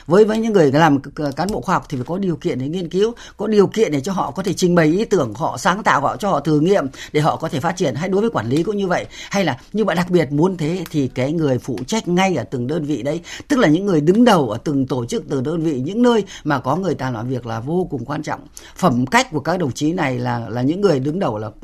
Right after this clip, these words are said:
quan trọng số một, bởi vì chính bản thân các, ờ, những người đứng đầu ấy có biết là tôn trọng người tài, có biết phát huy năng lực, có biết khơi dậy những cái đam mê của họ, cái sáng tạo của họ và tạo hết mọi điều kiện và thực sự từ đáy lòng tôn trọng họ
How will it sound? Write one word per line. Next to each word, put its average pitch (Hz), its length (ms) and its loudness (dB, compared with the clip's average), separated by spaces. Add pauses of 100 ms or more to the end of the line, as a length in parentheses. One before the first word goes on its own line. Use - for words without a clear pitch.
(120)
quan 180 160 -2
trọng 175 320 -6
số 196 260 0
một, 214 260 6 (280)
bởi 160 180 4
vì 147 240 4 (140)
chính 233 240 0
bản 147 200 4
thân 180 220 0
các, 175 200 -4 (100)
ờ, 170 140 -4
những 196 300 -2
người 175 160 6
đứng 151 160 -2
đầu 139 180 2
ấy 117 80 -4 (240)
có 190 220 2
biết 202 280 0
là 151 140 -2
tôn 180 220 -2
trọng 139 200 -2
người 135 160 -2
tài, 135 240 -2
có 175 100 -6
biết 233 200 -2
phát 262 180 4
huy 226 180 2
năng 208 180 0
lực, 151 140 2
có 160 60 -8
biết 208 200 -2
khơi 240 220 6
dậy 190 240 2
những 165 160 -2
cái 208 100 0
đam 220 200 2
mê 220 180 2
của 131 100 -6
họ, 135 260 -4 (180)
cái 214 100 2
sáng 220 260 0
tạo 127 200 2
của 135 60 -2
họ 151 240 4
và 131 120 -2
tạo - 300 0
hết 254 200 2
mọi 175 160 -2
điều 156 160 0
kiện 151 200 0 (220)
và 160 100 6
thực 208 200 4
sự 226 260 0
từ 156 100 0
đáy 160 140 2
lòng 160 260 4
tôn 240 240 6
trọng - 220 2
họ 143 280 0